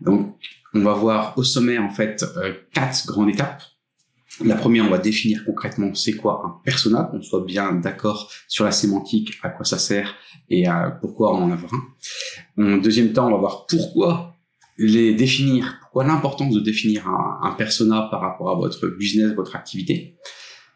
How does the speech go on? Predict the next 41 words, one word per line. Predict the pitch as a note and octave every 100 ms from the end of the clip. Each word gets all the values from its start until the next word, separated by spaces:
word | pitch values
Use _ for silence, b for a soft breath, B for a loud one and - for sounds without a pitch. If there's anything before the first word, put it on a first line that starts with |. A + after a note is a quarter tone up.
| B -
En | F2+
troisième | A2+ A#2+ C3
étape, | B2+ C3 -
on | G#2+
verra | F#2+ F#2 -
concrètement | F#3 E3+ - B2+ - A2 G#2+ -
les | F#2+
cinq | G2 - C3 A#2
étapes | - G#2+ -
clés | D#3 E3 - - _ _ _ _ _ -
pour | D3 A#2+ G2
le | G#2
créer. | - G#2 F3 - F#2
Vous | F#2
verrez | F#2+ G#2
qu'il | - F#2+
y |
a |
une | G2
méthodologie | B2 C3 B2 G#2+ G#2+ G#2+ A2+
pour | -
le | G2
créer, | - G2 -
pour | F#2+
y | F2+
arriver. | F2 F2+ A2+ - - B B B B
Et | A#2+ A2 G2+
en | F2+
cinquième | - C3+ B2+ G#2
étape, | G2+ - -
on | G2+
verra, | G2+ G2+ G2
j'ai | F2+
trouvé | - F2+
soixante-quatre | - C#3 C3+ A#2 G#2+ A2+ -
questions, | A2+ - - A#2+
en | F#2+
fait, | G#2+
regroupées | - G2 F#2 F2+ G#2 -
par | F#2+ -
thème, | B2 B2+ B2+